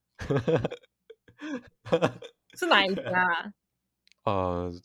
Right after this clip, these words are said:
Speaker 1: 我是去拜龙山寺那家，然后我在那边求很久，你知道，我那边跋杯跋超，超多杯的。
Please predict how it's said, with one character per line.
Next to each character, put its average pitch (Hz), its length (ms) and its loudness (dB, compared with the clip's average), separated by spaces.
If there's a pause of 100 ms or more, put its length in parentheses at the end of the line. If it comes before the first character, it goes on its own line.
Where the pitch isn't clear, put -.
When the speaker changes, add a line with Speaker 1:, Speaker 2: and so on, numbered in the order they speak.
Speaker 1:
我 98 120 -2
是 175 140 -6
去 170 180 -6
拜 120 380 2
龙 87 180 0
山 90 300 -2
寺 90 240 -8
那 85 200 -4
家， - 200 -10 (680)
然 90 120 -4
后 92 680 0 (440)
我 104 120 0
在 135 60 2
那 170 60 2
边 180 160 0
求 98 380 6
很 87 300 2
久， - 320 -4
你 101 60 -14
知 - 40 -12
道， 95 160 -2
我 90 160 -2
那 117 60 -4
边 123 200 -4
跋 80 220 -2
杯 92 300 0
跋 95 320 -2
超， 87 420 -2
超 87 300 2
多 82 240 -2
杯 - 300 -4
的。 - 140 -14